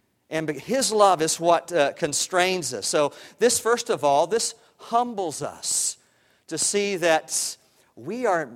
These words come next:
we are just mere servants of the Lord Jesus Christ, and we belong to him. Well, if you're, uh,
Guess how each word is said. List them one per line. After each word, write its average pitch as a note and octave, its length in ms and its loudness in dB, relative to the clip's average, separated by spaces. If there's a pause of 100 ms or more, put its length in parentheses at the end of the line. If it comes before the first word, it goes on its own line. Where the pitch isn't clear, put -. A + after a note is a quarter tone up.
we A#3 180 -6
are F#3 60 -2
just D3 260 -8
mere F#3+ 500 -4
servants F#3 960 2 (320)
of D3+ 160 4
the D3+ 80 2
Lord D#3 320 2
Jesus D#3+ 400 -4
Christ, D#3+ 500 0
and C#3 120 -6
we E3 100 -2
belong C#3+ 440 -2
to D3 100 -8
him. C#3+ 320 -4 (800)
Well, G3 400 8
if D#3 240 -4
you're, B3 400 0 (920)
uh, C3 400 0